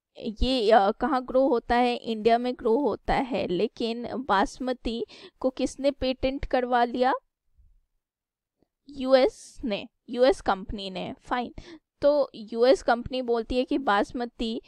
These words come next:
यूएस की प्रोडक्ट है, लेकिन ये generally कहाँ से ओरिजिन है?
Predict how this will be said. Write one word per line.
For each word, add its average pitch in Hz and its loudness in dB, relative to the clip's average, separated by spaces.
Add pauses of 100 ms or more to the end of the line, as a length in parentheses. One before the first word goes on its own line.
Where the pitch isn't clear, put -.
(240)
यूएस 254 6
की 254 -6
प्रोडक्ट 202 0
है, 196 4
लेकिन 233 0
ये 254 0
generally 233 -2
कहाँ 262 0
से - 0
ओरिजिन 254 0
है? 269 -4